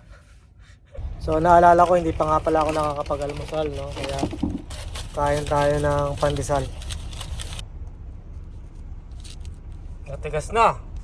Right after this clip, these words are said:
Subukan natin ng microwave.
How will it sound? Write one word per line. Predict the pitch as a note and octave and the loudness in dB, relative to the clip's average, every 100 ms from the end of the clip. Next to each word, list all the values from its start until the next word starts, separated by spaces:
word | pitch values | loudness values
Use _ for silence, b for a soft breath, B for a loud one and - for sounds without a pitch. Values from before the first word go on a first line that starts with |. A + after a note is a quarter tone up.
| - - - - - - - - - - - - | -12 -12 -12 -14 -14 -14 -10 -12 -12 -14 -12 -12
Subukan | - C#3 C#3+ D3 | -8 -6 -4 -4
natin | C#3 C#3+ C#3+ | -4 -4 -4
ng | C#3 | -4
microwave. | C#3 C#3 C3 C3 | -2 -4 -4 -4